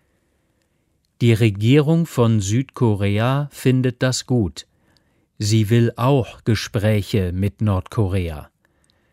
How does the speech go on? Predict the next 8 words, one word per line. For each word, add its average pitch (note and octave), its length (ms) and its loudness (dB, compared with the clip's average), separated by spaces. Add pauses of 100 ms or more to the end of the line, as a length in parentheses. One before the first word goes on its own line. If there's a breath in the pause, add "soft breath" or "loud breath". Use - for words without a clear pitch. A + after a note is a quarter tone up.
(1160)
Es A#2+ 280 0
gibt - 420 -2
eine B2+ 280 4
direkte A2+ 680 0
Telefonleitung A#2+ 1300 0
zwischen G2+ 460 -4
den F#2 160 -4
Ländern. F#2 640 -6